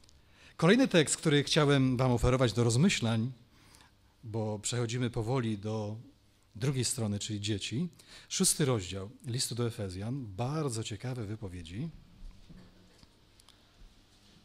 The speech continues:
Jeśli mamy Pismo Święte, to na stronie tysiąc dwieście sześćdziesiąt sześć możemy je otworzyć.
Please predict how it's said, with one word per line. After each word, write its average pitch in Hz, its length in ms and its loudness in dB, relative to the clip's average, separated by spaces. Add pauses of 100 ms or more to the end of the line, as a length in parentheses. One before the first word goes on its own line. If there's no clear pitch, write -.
(1400)
Jeśli 117 320 -2
mamy 135 180 2
Pismo - 260 -2
Święte, 127 320 -2
to 113 60 -2
na 113 120 0
stronie 120 320 -2
tysiąc 113 340 -6
dwieście 123 260 -6
sześćdziesiąt 107 420 -8
sześć 107 280 -4
możemy 107 320 -2
je 104 60 -4
otworzyć. 101 640 -10